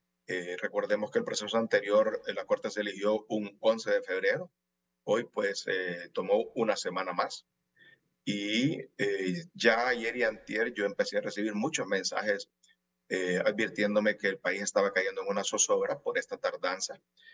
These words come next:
que había incertidumbre y que qué está pasando, que no eligen la corte.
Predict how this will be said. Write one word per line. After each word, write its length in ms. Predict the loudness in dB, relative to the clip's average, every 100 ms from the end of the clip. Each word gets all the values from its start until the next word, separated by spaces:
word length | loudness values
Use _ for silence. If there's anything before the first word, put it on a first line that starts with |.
| _ -6
que 100 | -2
había 200 | 0 0
incertidumbre 880 | 0 0 -2 -12 -4 -2 0 -2 -4 _ _ _ _ _
y 320 | -4 -2 -2
que 140 | -4
qué 100 | -4
está 180 | -4 -4
pasando, 440 | -2 -2 -2 -4 -6
que 100 | -2
no 80 |
eligen 280 | -2 -2 -6
la 120 | -6
corte. 380 | -8 -14 -14 -20